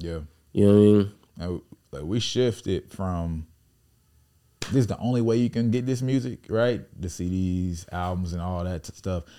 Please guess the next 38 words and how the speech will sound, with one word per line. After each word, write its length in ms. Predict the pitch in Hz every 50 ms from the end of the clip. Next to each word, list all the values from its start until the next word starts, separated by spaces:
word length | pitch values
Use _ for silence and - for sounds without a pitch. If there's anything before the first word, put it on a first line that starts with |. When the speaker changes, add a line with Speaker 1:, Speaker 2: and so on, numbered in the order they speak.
| - _ -
Speaker 1:
to 80 | -
streaming. 520 | - - - 120 120 123 120 117 113 110 110 - _ _ _ -
Music 320 | 95 104 107 98 92 80
is 100 | 80 -
free. 380 | - - 131 135 123 107 101 - - _ _ _ _
But 140 | 92 92 87
now, 480 | 104 120 139 135 117 107 98 92 95 - _ _ _ _ _ _ _ _ _
it's 120 | - 98 104
not 180 | 120 127 113
the 80 | - -
only 180 | 101 117 117 110
way 140 | 107 104
you 80 | 110 101
can 220 | - - 78 78
get 220 | 78 113 131 - - 101 117
this 140 | 123 113 143
music, 340 | 143 143 151 139 143 127 -
but 160 | - 82 -
people 320 | - 120 110 - 92 85
want 400 | 78 82 85 92 117 131 120 - - - - - - - - _ _ _ _ _ _ -
to 80 | 110 -
Speaker 2:
Mm-hmm. 80 | 101
Speaker 1:
access 420 | 101 104 101 - - 107 98 92 -
the 80 | 98
music 400 | 92 92 92 90 87 90 82 - -
through 380 | 104 101 101 95 95 87 82 - - _ _ _
things 420 | 117 107 104 101 98 95 87 85
where 140 | 92 92 92
we 140 | 92 95 90
pay 240 | - - - 104 104
you 260 | 104 95 95 92 90
money. 380 | 87 92 92 87 90 87 82 - - _ _ _ -
Speaker 2:
Yeah. 300 | 104 104 107 101 98 98
Speaker 1:
Right? 180 | 95 95 -
The 80 | - 92
music 340 | 101 120 139 147 139 139 123
is 100 | 120 107
free, 400 | - - 123 123 120 117 113